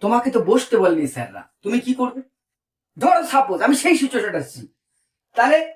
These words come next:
অভিজ্ঞতা, পূর্ব অভিজ্ঞতা, যে সাইকেলের পড়ে যাওয়ার যে অভিজ্ঞতাটা তোমাদের বললাম, তাহলে পূর্ব অভিজ্ঞতা হচ্ছে মনোযোগের একটি নির্ধারক।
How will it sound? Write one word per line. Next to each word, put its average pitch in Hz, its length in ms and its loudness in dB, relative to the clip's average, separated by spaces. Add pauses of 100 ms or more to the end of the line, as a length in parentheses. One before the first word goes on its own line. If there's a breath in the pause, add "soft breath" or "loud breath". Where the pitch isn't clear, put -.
অভিজ্ঞতা, 311 600 2
পূর্ব 294 240 4
অভিজ্ঞতা, 285 500 4
যে 254 160 0
সাইকেলের 262 540 2
পড়ে 262 180 4
যাওয়ার 277 220 4
যে 262 80 -2
অভিজ্ঞতাটা 214 460 0
তোমাদের 185 300 0
বললাম, 185 420 0 (360)
তাহলে 233 340 2
পূর্ব 254 240 0
অভিজ্ঞতা 196 520 2
হচ্ছে 185 220 0
মনোযোগের 185 440 2
একটি 415 200 2
নির্ধারক। 190 480 -2